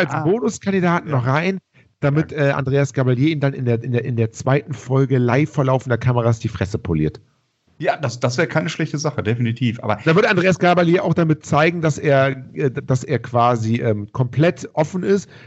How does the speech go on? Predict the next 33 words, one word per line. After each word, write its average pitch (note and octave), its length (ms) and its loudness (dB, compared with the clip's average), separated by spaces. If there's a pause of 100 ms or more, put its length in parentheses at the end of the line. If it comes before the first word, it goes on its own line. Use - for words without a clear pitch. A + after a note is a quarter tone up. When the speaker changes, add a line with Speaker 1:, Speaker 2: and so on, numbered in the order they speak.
Speaker 1:
dass C#3 220 2
er - 80 -2
auch C#3 120 0
einem C3 320 0
blonden, D#3+ 800 0
ähm, C3 400 0
blonden C#3+ 580 -2
Jüngling C#3+ 600 0
einfach A#2+ 280 0
mal A2 60 4
die G#2 60 2
Fresse F#2 300 -4
poliert. D#2+ 380 -4
Speaker 2:
Ja, G#2+ 600 2 (360)
muss B2+ 180 0
man D#3+ 100 2
sagen, C3+ 280 2
also B2 200 0
Maximilian B2+ 600 0
Ahland, B2 400 0
ja, G#2+ 260 0
natürlich B2+ 300 -2
eine A#2+ 80 0
gute C3 180 -2
Idee, B2 280 2
gerade B2 180 0
in B2 60 -2
der A#2+ 100 0
Konstellation, A#2+ 640 0
aber A#2 180 2
ich, - 260 -8
ich - 280 -6
würd A2+ 280 0